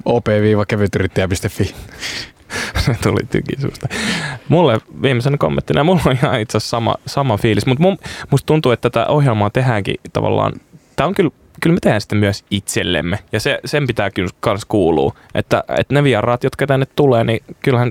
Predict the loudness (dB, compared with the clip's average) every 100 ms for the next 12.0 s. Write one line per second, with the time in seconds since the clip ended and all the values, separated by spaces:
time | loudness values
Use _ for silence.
0 | -2 0 2 2 0 0 -2 0 2 2
1 | 0 0 -2 0 -2 -2 -4 -2 0 2
2 | 0 -2 -4 -8 -8 -12 -10 -2 0 0
3 | -2 -4 -2 -2 -2 -2 -2 0 0 0
4 | -4 -4 -4 0 0 0 -8 -18 -18 -4
5 | -4 0 0 0 0 0 2 0 0 0
6 | 0 2 0 0 -2 0 2 2 4 2
7 | 2 -2 -4 0 2 2 -2 -2 -4 -2
8 | -2 0 0 0 0 0 -2 0 -2 0
9 | -2 -2 -4 -4 -6 _ _ -2 -2 -6
10 | -20 -20 -10 -2 2 2 0 2 4 6
11 | 4 2 -2 -2 0 -4 -4 -6 -2 -4